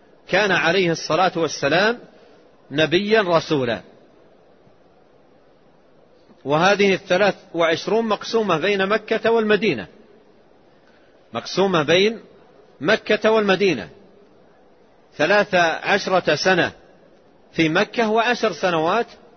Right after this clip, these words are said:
في المدينة. فهذه، هذه حياة أو تقسيم حياة: أربعون قبل النبوة، وثلاث وعشرون سنة نبيا ورسولا، ومدة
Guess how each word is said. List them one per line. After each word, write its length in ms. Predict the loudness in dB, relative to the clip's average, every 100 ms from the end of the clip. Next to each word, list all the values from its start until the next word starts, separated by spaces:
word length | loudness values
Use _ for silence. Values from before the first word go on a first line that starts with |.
| _ _ -20 _ _
في 100 | -2
المدينة. 540 | 2 2 2 0 -2 -8 -18 -20 _ _ _ _ _ _ _ _ _ _ _ _ _ _ _ _ _ _ _ 0
فهذه، 800 | 0 0 0 0 0 0 0
هذه 260 | 0 0 -2 -8 -20 -20 -20 -10
حياة 400 | -2 0 2 0
أو 180 | 0 0
تقسيم 580 | 0 -4 -2 0 0 -4 -4
حياة: 380 | -2 0 0 -2
أربعون 680 | -2 -2 0 0 0 -4 -8 -20 -20 -20 _ _ _ -2
قبل 260 | -2 2 0
النبوة، 600 | 0 0 2 2 2 -2 -14 -20 -20 -20 _ _ _ _ _ _
وثلاث 480 | -4 0 2 2 2
وعشرون 540 | 0 -2 -2 -2 -2 -2
سنة 340 | -2 -2 -2
نبيا 580 | -2 0 0 0 -2 -4
ورسولا، 640 | 0 0 0 0 0 0 -4 -16 -20 -20 _ -20 _ _ _ _ _ _ -2
ومدة 960 | 2 4 2 -2 -6 -2 -2 2 2